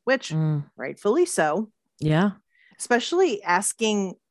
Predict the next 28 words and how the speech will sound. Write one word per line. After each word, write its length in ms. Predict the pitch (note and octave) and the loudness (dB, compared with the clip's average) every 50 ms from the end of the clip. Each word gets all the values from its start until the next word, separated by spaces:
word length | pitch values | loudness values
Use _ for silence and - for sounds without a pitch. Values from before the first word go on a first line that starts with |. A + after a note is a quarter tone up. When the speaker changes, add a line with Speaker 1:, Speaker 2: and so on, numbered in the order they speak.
| _ _ _ _ _ - | _ _ _ _ _ -4
Speaker 1:
having 320 | - G#3+ A#3 A3+ B3+ C#4 B3+ | 2 2 4 4 4 4 6
that 200 | A#3+ G#3+ - - | 6 4 4 0
ask 380 | D#3+ E3+ E3 E3+ F3+ - - - | -4 -4 -4 -4 -4 -6 -6 -8
of 100 | D#3+ - | -10 -8
somebody, 560 | - D#3+ D3+ D3+ D3+ D3+ D3+ D3 D3 - E3 _ _ _ _ _ | -8 -8 -8 -8 -10 -10 -10 -12 -14 -16 -20 _ _ _ _ _
like, 220 | - A3 G#3+ G#3 | 2 2 2 2
"Hey, 400 | - - C#4 C#4+ A#3+ F3+ E3 D#3+ - _ | -2 0 2 2 2 2 -2 -6 -12 _
play 200 | - - C4+ E4+ | -2 2 2 4
dead 400 | C4 C#4+ C#4 C4+ G3+ E3+ E3+ F3+ - _ _ _ | 4 4 4 4 4 2 0 -4 -12 _ _ _
and 120 | A3 A3+ | 2 4
then 100 | A3 A3 | 6 6
I'll 120 | G#3+ G#3+ A3 | 4 4 2
strangle 480 | - - - G#3+ A3 C4 A3 F#3 E3+ | -2 -4 -2 0 0 0 0 -2 -4
you." 340 | E3 D3+ D#3 D#3 E3 D#3 F3 - _ _ _ _ _ _ _ - B4 B4 | -6 -8 -10 -12 -12 -12 -14 -16 _ _ _ _ _ _ _ -8 0 2
No. 600 | A#4+ A#4 A#4 A#4 A#4 A4 G4 C#4 A#3 G#3 G3 F#3 G#3 | 6 8 8 10 10 10 10 8 8 6 8 8 8
Speaker 2:
No, 420 | A3 A#3+ A#3+ B3 A#3+ G3+ F#3 F3+ - | 10 10 8 8 8 8 6 6 6
Speaker 1:
<laughs> 120 | - - | 4 6
Speaker 2:
no, 340 | F#3 F#3 F#3 F3+ F3+ F3+ E3+ - | 6 8 6 8 8 6 6 6
that's 180 | - G#3 G#3 - | 4 2 2 2
gonna 180 | B3+ A#3+ A#3 | 2 2 2
be 140 | G#3+ G#3+ G3+ | 2 2 2
a 60 | G3 | 2
big 240 | E3+ F#3 F#3 F#3 - - | 0 -2 -4 -6 -6 -6
N 180 | F3+ F#3 F#3 - | -6 -6 -4 0
O 200 | D#3 E3+ F3 E3+ | 2 2 2 2
for 160 | D#3+ - D#3+ | 0 -4 -4
me, 160 | E3+ E3+ D#3+ D#3 | -4 -2 -2 0
buddy. 340 | C#3+ D3+ C#3+ D3+ D#3 D3+ | 0 0 0 0 -2 -2